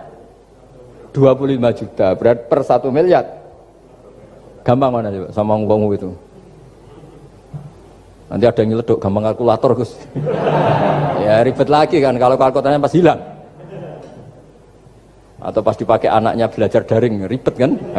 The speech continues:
P-nya. Jadi ini cerita ya, jadi seperti yang kita katakan Pak Rekro tadi, sebetulnya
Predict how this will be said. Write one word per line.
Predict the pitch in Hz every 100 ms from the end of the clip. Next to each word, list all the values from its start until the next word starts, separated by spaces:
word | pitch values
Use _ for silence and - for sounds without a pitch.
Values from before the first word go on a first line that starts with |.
| 90
P-nya. | 101 98 85 - - - - - - - - - - - -
Jadi | 107 139
ini | 147
cerita | 127 110 - 98
ya, | 92
jadi | 92 87 107 101
seperti | - 98 101
yang | 95
kita | 104 95
katakan | 95 90 95
Pak | 92 90
Rekro | 95 95
tadi, | 95 90 113
sebetulnya | - 98 101 113 127